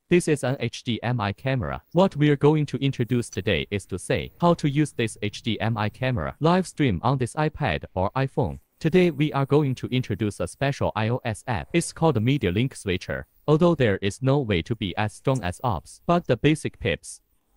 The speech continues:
And side by side, there are also some marquees. There are also some logos that can be used. The point is, if you want to use the software for free, you can use this one from our company, Faben I O S the capture card.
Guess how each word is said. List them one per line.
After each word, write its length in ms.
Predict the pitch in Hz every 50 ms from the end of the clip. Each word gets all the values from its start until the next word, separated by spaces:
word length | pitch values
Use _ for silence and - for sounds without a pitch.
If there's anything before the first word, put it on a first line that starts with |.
| _ -
And 200 | 151 151 160 156
side 300 | - - 165 147 117 -
by 160 | - 107 104
side, 400 | 98 - - 104 71 65 - _ _ _ _ _ _ -
there 200 | 123 135 139 143
are 160 | 135 139 139
also 320 | 127 147 165 160 - 117 110
some 300 | - - 127 117 110 92
marquees. 540 | 82 98 - - - 85 65 - - - _ _ _ -
There 200 | 135 135 147 143
are 140 | 143 139 143
also 380 | - 156 175 165 - 101 92
some 260 | - - 123 127 127
logos 380 | 127 135 139 - 98 85 - -
that 240 | - 101 82 85 -
can 180 | - - 98 95
be 120 | - 87
used. 420 | 80 82 110 90 76 - - _ _ _ _ _ _ _ _ -
The 100 | 151 -
point 320 | - - 170 170 160 -
is, 320 | 110 80 69 - - - - -
if 180 | 170 170 165 -
you 100 | 180 175
want 260 | 151 170 165 170 - -
to 140 | - 131 123
use 240 | 143 147 135 -
the 120 | - - 127
software 680 | - - 160 160 156 - - 98 78 76 67 65 67
for 160 | - - 123 117
free, 340 | - 101 95 78 65 65 - _
you 120 | - 160 160
can 200 | - 151 139 139
use 200 | 151 160 156 -
this 260 | - 104 98 - -
one 240 | 117 123 139 139 135
from 260 | - - 90 80 76 -
our 140 | 95 95 -
company, 560 | - - 147 147 - 90 76 73 62 58 - _ _ _ _ _ -
Faben 280 | - 180 175 151 139 -
I 120 | 156 156 160
O 80 | 160
S 260 | 143 131 117 - - _ -
the 100 | 123 -
capture 400 | - - 139 135 - - 85 80
card. 360 | - - 123 82 67 67